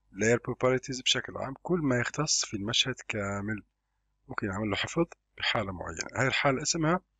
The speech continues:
مانج سين ستيت. ريستور،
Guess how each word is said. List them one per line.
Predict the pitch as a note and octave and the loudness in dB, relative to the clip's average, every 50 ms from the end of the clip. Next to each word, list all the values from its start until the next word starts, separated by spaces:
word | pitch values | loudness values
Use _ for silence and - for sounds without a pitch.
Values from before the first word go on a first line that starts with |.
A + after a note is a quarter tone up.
| _ - - - _ _ _ _ _ _ _ - | _ -20 -20 -20 _ _ _ _ _ _ _ -8
مانج | A#2+ A2+ A#2 A#2+ A#2+ A#2+ A#2 - - _ _ - | -2 0 2 4 4 2 2 0 -4 _ _ -4
سين | - - - - G#2 G#2 G#2 A#2+ | 0 0 0 0 -2 -8 -4 0
ستيت. | - - - - - - - - - _ _ _ _ - | 0 0 0 -2 -10 -12 -10 -10 -10 _ _ _ _ -4
ريستور، | - - - - B2 C3+ F3+ - - | 0 0 0 2 2 2 2 0 -2